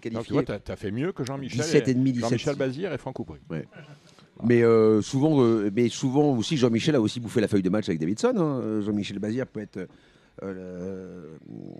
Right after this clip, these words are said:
Speaker 2: un palmarès incroyable, il bouffe aussi les feuilles de match. Euh,
Speaker 1: Mhm.
Speaker 2: voilà. Et c'est vrai que c'était compliqué pour Nicolas derrière. De... ça qui est drôle, parce que remporter ce prix d'Amérique,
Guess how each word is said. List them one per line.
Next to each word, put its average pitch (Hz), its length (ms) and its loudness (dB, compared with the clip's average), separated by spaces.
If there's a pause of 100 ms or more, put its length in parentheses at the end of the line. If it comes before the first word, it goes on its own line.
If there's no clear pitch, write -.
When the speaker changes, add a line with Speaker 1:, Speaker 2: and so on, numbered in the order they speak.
(220)
Speaker 2:
un 104 60 -14
palmarès 107 420 -4
incroyable, 131 520 -4
il 123 100 -6
bouffe 113 260 -10
aussi 95 220 -8
les 95 80 -4
feuilles 95 140 -2
de 107 60 -2
match. - 260 -4
Euh, 92 320 -4
Speaker 1:
Mhm. 85 140 -8
Speaker 2:
voilà. 117 380 -2
Et 85 180 -10
c'est 92 120 -12
vrai 113 100 -6
que - 60 -18
c'était 98 140 -6
compliqué 117 400 -2
pour 120 180 0
Nicolas 113 320 -2
derrière. 110 340 -4
De... 104 160 -6 (360)
ça 175 140 0
qui 170 80 0
est - 20 2
drôle, 135 220 6
parce 113 160 0
que 107 120 2 (500)
remporter 139 360 2
ce - 60 -4
prix 147 140 0
d'Amérique, 139 400 2